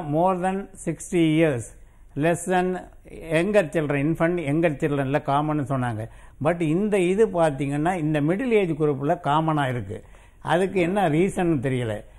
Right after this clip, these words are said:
ரெண்டாவது, சில்ட்ரனுக்கு இந்த பாதிப்பு வந்தா, இந்த வைரஸ் தாக்குனாலும் அதனால வர்ற பாதிப்புகள் மிகவும் குறைவு, அதனால வந்த இறப்பு விகிதம் ரொம்ப குறைவுன்னு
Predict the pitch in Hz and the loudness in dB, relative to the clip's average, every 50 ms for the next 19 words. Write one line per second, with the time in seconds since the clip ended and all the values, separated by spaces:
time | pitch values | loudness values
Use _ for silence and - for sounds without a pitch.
0 | - - - - - 131 151 175 214 247 247 233 220 196 175 151 135 139 147 160 | -20 -20 -14 -8 -2 0 0 2 4 6 8 8 8 8 6 4 2 2 2 2
1 | - - - - - - - - - - - - 202 214 233 254 240 247 254 240 | 2 -2 -8 -18 -20 -20 -20 -20 -20 -18 -6 -2 0 2 2 2 2 2 0 0
2 | 233 220 202 196 202 170 170 151 127 143 156 170 190 202 202 214 202 190 170 151 | 0 -2 -2 0 0 2 2 2 2 2 4 4 4 4 4 0 0 0 -2 -2
3 | 143 143 151 151 156 151 147 147 147 147 139 151 143 127 135 147 165 190 190 165 | 0 0 2 4 4 4 4 2 -2 -2 -2 -2 -2 0 2 2 2 2 2 0
4 | - - 147 147 156 147 156 151 139 135 131 127 131 139 151 156 - - - - | 0 2 4 4 4 2 0 -2 0 0 0 0 0 0 0 0 -2 -6 -12 -20
5 | - - - - 131 156 170 175 170 165 175 180 202 226 220 190 170 165 160 151 | -20 -14 -4 0 2 2 4 4 2 2 4 4 4 4 4 4 4 4 4 4
6 | 151 127 - - 156 170 190 196 196 165 156 160 143 185 190 156 143 147 147 165 | 2 0 0 0 2 2 4 4 2 -2 -2 -4 -4 -2 -2 0 0 2 2 2
7 | 170 165 127 - - 139 139 147 139 135 135 139 151 135 110 101 104 - - - | 2 0 0 -4 -4 -2 0 0 0 0 0 0 0 0 -2 -4 -8 -12 -18 -20
8 | - - - - - - - - - - - - - - - - 147 151 175 185 | -20 -20 -20 -20 -20 -20 -20 -20 -20 -20 -20 -20 -20 -20 -12 -4 0 0 0 2
9 | 185 190 190 202 226 233 233 220 196 190 185 190 175 175 170 143 151 175 190 214 | 0 0 0 2 2 4 4 4 4 2 2 2 2 2 2 4 4 4 4 4
10 | 208 196 202 190 175 160 156 160 147 160 175 185 175 - 143 151 165 175 175 165 | 2 2 0 0 2 2 2 2 2 2 2 0 -2 -2 -2 0 2 2 0 0
11 | - - 156 160 165 165 160 156 151 147 143 147 160 175 175 | -2 -2 0 2 2 2 2 2 0 0 0 0 0 -2 -4